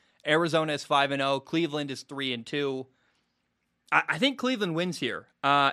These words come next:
th-, this feels like the game of the week, in my opinion. Week, uh, th-, there are four really big, exciting games this week in week six, and, uh, this feels like the headlining game to me. Now,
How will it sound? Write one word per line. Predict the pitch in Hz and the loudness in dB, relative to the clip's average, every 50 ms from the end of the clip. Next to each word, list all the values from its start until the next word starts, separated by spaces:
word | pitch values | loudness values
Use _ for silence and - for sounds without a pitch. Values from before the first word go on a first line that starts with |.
| - | 0
th-, | 170 185 - - | -2 -4 -4 -2
this | 175 180 - | -4 -6 -6
feels | - - 220 247 247 214 | -4 -2 -2 0 2 2
like | 214 196 185 - | 2 2 2 0
the | 165 | -2
game | 139 170 170 170 165 | -2 0 0 0 0
of | |
the | 160 156 | -2 -4
week, | 160 156 - | -4 -4 -4
in | 156 135 | -4 0
my | 139 139 143 | 0 2 2
opinion. | 143 139 - 143 147 143 139 131 | 2 0 -2 -4 -4 -4 -4 -4
Week, | 147 147 143 - - _ _ _ _ _ _ _ _ - | -4 -6 -6 -10 -20 _ _ _ _ _ _ _ _ -2
uh, | 131 131 127 131 | -2 0 0 -2
th-, | 151 147 | -4 -2
there | 160 165 151 151 | -2 0 0 0
are | 139 | 0
four | - - 202 208 208 196 175 165 156 147 135 123 - _ _ _ _ _ _ _ _ _ _ _ _ _ _ _ _ _ | 0 0 2 4 4 4 4 4 2 2 0 -2 -4 _ _ _ _ _ _ _ _ _ _ _ _ _ _ _ _ _
really | 165 - 185 185 180 180 | -4 0 2 2 2 2
big, | 160 160 156 139 | 2 0 -2 -2
exciting | 143 127 - - 147 139 139 139 135 | -6 -8 -4 0 2 2 2 2 0
games | 127 131 127 127 127 123 117 - | 0 0 0 0 0 -2 -4 -6
this | 127 117 - | -10 -10 -8
week | 139 131 - | -8 -8 -6
in | 123 123 | -6 -6
week | 120 127 120 - | -6 -6 -8 -8
six, | - - 131 120 117 - - - - - | -6 -4 -4 -4 -4 -6 -12 -16 -10 -6
and, | 135 127 123 123 120 117 | -4 -2 -2 0 0 0
uh, | 117 113 113 104 120 | 0 0 0 -2 0
this | 131 170 165 | 0 0 0
feels | - - 175 156 135 | 0 -2 -2 0 0
like | 143 131 - | 0 -2 -2
the | 139 | -2
headlining | 123 147 143 135 135 127 131 127 | -2 -2 -2 0 -2 -2 -2 -2
game | 120 123 123 120 113 | -2 -2 -2 -2 -4
to | - 127 | -4 -4
me. | 131 135 135 131 123 120 120 - _ _ _ _ _ _ _ _ _ _ | -2 -2 -2 -2 -2 -4 -8 -12 _ _ _ _ _ _ _ _ _ _
Now, | - 160 160 156 156 156 | 2 6 6 6 6 4